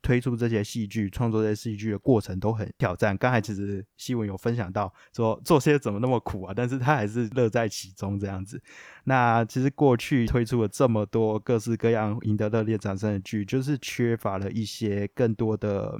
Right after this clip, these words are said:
嗯，经费的支持。其实这一次刚才有，前面就有介绍到怪胎啊、摇滚芭比这些，呃，非常光用听的就让人很想要去看的这些剧呢，它现在其实就有在，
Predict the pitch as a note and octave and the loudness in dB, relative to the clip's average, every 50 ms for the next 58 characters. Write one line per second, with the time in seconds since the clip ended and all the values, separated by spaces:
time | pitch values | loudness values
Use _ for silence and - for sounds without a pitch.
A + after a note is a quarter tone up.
0 | - - - G#2+ G2+ G2 F#2+ G2 - _ _ _ _ - - A#2 A2 A#2+ A2 G2+ | -8 -4 -2 -2 0 0 -2 -4 -6 _ _ _ _ -4 -2 0 2 2 2 2
1 | G2+ F#2+ - - B2 B2 C3+ - - - - F#2 F#2+ - _ - - - - F#3+ | 0 -4 -6 -8 -8 -8 -8 -8 -10 -8 -8 -10 -10 -12 _ -20 -12 -2 -2 -2
2 | G3 F#3+ A#3+ G#3+ D#3 C#3+ - - G3 D3+ - - E3+ F3 D#3+ C3 A2+ G#2 G#2+ G2+ | 0 6 4 6 6 4 2 2 0 0 2 2 2 2 4 4 4 2 2 -2
3 | - - - - A2 A2 C3 C#3 C3 C3+ B2 G2+ - A#2+ A#2 G#2+ A2+ G#2+ - G2+ | -4 -6 -4 -2 0 2 2 2 2 2 2 2 2 -2 -2 0 0 -2 -2 -4
4 | G2 F#2+ - - A#2+ A2 G2+ F#2+ - A#2 G#2+ G#2 G#2 G2+ G#2 G#2+ G#2+ G#2+ A2+ - | -8 -6 0 2 2 2 2 0 -4 -6 -4 -4 -4 -4 -4 -4 -2 -2 -2 0
5 | A2+ G#2 G2 A2 A2 A2 - G#2+ G2+ G2 - A#2 A2 - A#2 A2 G#2+ G#2+ - - | 0 -2 0 0 0 0 -2 -2 -8 -2 0 0 0 0 0 -2 -2 -2 -4 -8
6 | - - - - _ - - A2+ G#2 G2+ F#2+ - - - C3+ C3+ C3+ C3+ - B2+ | -20 -20 -20 -20 _ -2 2 2 2 2 0 -4 0 2 2 4 2 2 0 0
7 | A2+ G2+ G2+ G2+ G#2 G2+ _ _ _ _ - - C#3+ C#3 C#3 C#3 A#2+ - C3 C3 | 0 0 0 -2 -4 -4 _ _ _ _ 0 2 4 4 4 2 0 0 0 0
8 | A#2+ G#2+ G2+ A#2+ A#2+ B2+ B2 A#2 G#2 G2 G2 G#2 G2+ A#2+ G2 F#2 G2 G#2 - - | 0 2 2 2 2 2 2 0 0 -2 -2 -2 -2 -2 -4 -4 -6 -8 -8 -10
9 | G#2 - - - G#2+ F#2+ G2 G2 F#2 - G2+ - G#2 G2 F#2+ - - A#2+ A2 G2 | -12 -10 -8 -6 -6 -4 -6 -6 -6 -8 -8 -6 -6 -6 -6 -6 -6 -4 -2 -2
10 | G2+ G2 F#2+ F#2 F#2+ - _ - - - _ _ - - C#3+ C#3 C#3 D3 - F3+ | -2 -2 -4 -6 -8 -10 _ -20 -20 -20 _ _ -4 0 2 2 2 2 4 4
11 | E3+ D3+ D3 B2 - A2+ G2 G#2 G2+ G2+ B2+ B2 G#2+ G2 A2+ G#2 G2 G2 | 4 4 4 2 0 -2 -2 -2 -4 -2 -2 -2 0 0 0 -2 -2 -6